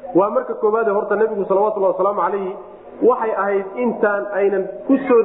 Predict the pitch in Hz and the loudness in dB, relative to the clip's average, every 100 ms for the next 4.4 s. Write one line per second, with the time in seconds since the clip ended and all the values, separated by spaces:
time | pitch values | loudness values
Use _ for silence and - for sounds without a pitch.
0 | 208 202 233 226 - - - - 349 381 | 4 2 0 -4 -10 -12 -12 -4 0 2
1 | 466 480 440 - 240 202 175 220 202 190 | 2 2 2 -2 -2 -6 -2 2 2 2
2 | 190 180 214 190 175 165 165 175 165 147 | 2 4 4 4 0 0 -2 -2 -2 -4
3 | 139 123 110 - - - - - - - | -2 0 0 -2 -10 -10 -8 -8 -6 -2
4 | 165 214 226 208 | 0 0 0 -2